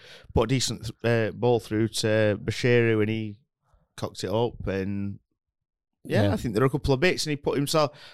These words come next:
Speaker 1: I think there were a couple of times where he got stuck in a bit as well. I think he put himself in, and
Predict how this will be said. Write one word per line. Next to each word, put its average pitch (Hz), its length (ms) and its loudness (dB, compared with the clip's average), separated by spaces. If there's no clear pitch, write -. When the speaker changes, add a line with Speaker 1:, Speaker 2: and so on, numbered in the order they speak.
Speaker 1:
I - 80 -2
think 196 140 0
there 107 80 -4
were 135 40 0
a 139 40 -10
couple 139 240 -4
of 127 60 -4
times 135 320 2
where 127 340 2
he 135 80 -2
got 131 180 0
stuck - 240 0
in 185 80 0
a 226 40 4
bit 247 160 2
as 110 100 0
well. 170 120 4
I 180 40 2
think 120 200 -2
he 120 80 -4
put 90 200 -2
himself 113 460 0
in, 123 120 4
and 110 440 0